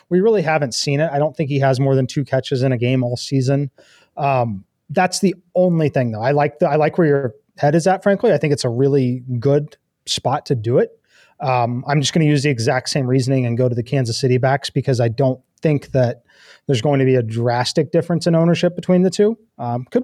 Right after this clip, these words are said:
be wrong on that, but yeah, i-, if you think s-, if Stevenson's gonna end up ruled out, I think that, I personally think Stevenson's probably gonna be able to play. I know that the illness he's dealing with is non-covid related, so I would think that,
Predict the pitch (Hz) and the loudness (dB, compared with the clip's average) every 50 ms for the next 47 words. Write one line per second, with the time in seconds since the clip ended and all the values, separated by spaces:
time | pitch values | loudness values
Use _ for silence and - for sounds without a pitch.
0 | - _ - 247 190 165 147 139 135 135 131 131 131 135 147 - _ - 147 131 | -4 _ 0 0 2 2 2 2 2 2 2 2 0 0 -2 -4 _ -2 -2 -2
1 | 131 - _ _ _ _ _ _ _ _ _ _ _ - 208 226 190 135 - - | -2 -4 _ _ _ _ _ _ _ _ _ _ _ -2 0 0 0 0 -2 -2
2 | 170 170 170 170 165 165 - 180 185 220 220 185 - - - 190 165 - - 208 | -2 0 0 0 0 0 2 0 2 2 0 -2 -4 -6 -6 -4 -4 -4 0 0
3 | 214 226 226 - 233 214 175 208 196 185 180 180 175 175 165 - 160 156 143 135 | 0 0 0 0 0 0 2 2 2 2 2 2 2 0 0 0 2 2 2 2
4 | 131 135 127 117 127 135 - 165 143 - - 156 131 117 - _ _ _ _ _ | 2 2 0 0 0 0 0 -2 -2 -2 0 0 0 0 -2 _ _ _ _ _
5 | _ _ _ _ - 156 156 175 196 196 - 190 185 - 202 190 180 160 - - | _ _ _ _ -6 -2 0 0 0 0 0 0 0 2 2 2 2 2 0 0
6 | 175 160 156 135 - 143 123 - - 139 135 131 139 135 135 135 131 135 135 135 | 0 0 0 0 -2 -4 -4 -2 -2 0 2 2 2 2 2 2 2 2 2 2
7 | 127 131 117 104 - - - 123 120 135 165 175 170 - - - _ _ - 147 | 2 0 0 -2 -4 -4 -4 -2 0 0 0 -2 -4 -12 -20 -20 _ _ -4 -2
8 | 147 156 165 160 156 139 143 139 127 - 151 156 160 165 - - 151 135 117 139 | 0 2 2 2 0 0 -2 -2 -2 0 0 0 0 0 0 -2 -2 -2 0 0
9 | 143 143 139 139 147 143 - 143 120 120 131 127 117 123 131 135 - - 143 131 | 2 2 2 2 0 0 0 0 0 0 0 0 0 0 0 -2 0 0 0 0
10 | 139 139 135 135 117 104 110 117 131 175 190 175 - 175 151 139 135 131 120 - | 0 0 0 0 0 0 0 0 0 0 -2 -2 0 0 2 2 2 0 -2 -6
11 | _ _ _ _ _ _ _ _ _ _ _ _ - 143 143 143 - - 156 147 | _ _ _ _ _ _ _ _ _ _ _ _ -4 -2 -2 -2 -2 -2 -2 -2
12 | 147 | -2